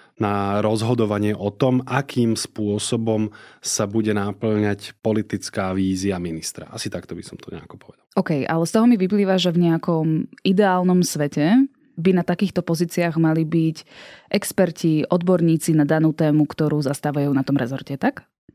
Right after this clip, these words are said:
Speaker 1: Aj áno, aj nie. Ja, vieš, že som, e, človek dýchajúci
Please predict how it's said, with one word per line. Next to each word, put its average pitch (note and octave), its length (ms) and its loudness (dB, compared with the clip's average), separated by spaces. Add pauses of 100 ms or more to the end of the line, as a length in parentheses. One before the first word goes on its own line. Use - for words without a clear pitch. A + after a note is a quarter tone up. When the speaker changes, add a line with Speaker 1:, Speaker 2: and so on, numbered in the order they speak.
(180)
Speaker 1:
Aj E3+ 240 0
áno, C#3+ 400 0
aj B2+ 240 0
nie. G#2+ 220 0 (400)
Ja, B2+ 480 -2
vieš, B2+ 400 0
že A#2 160 -2
som, A2+ 400 0
e, G#2+ 80 0 (640)
človek A2+ 720 -4
dýchajúci A2+ 800 -2